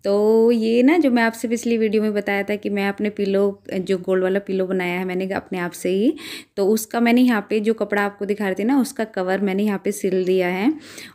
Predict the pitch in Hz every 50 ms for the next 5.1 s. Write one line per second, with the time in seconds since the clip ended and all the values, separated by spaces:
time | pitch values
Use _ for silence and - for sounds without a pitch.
0 | _ - 175 180 180 202 214 214 226 233 226 240 240 240 - 208 190 190 196 202
1 | 208 196 180 - 185 190 185 180 185 190 - 180 190 175 175 175 170 170 175 175
2 | 180 208 202 202 190 190 180 170 185 185 175 175 - - 180 185 180 180 180 165
3 | 160 - 226 240 254 233 226 240 254 247 240 - 277 - - 220 208 202 - 240
4 | 247 226 196 165 165 160 165 160 160 165 165 185 - - 185 - _ - - 170
5 | 170 175